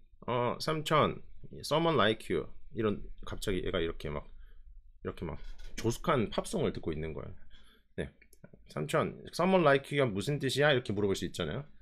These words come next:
그때 여러분들이 "하, 토익 칠백삼십 점에 삼촌이 설명해 줄게. 하하, 이거 동사군.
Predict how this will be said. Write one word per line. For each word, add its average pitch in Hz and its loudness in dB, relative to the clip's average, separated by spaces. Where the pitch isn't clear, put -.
그때 135 6
여러분들이 139 8
"하, - 0
토익 - 2
칠백삼십 131 0
점에 80 0
삼촌이 104 -2
설명해 98 -2
줄게. 87 -4
하하, - 0
이거 98 -2
동사군. 90 -2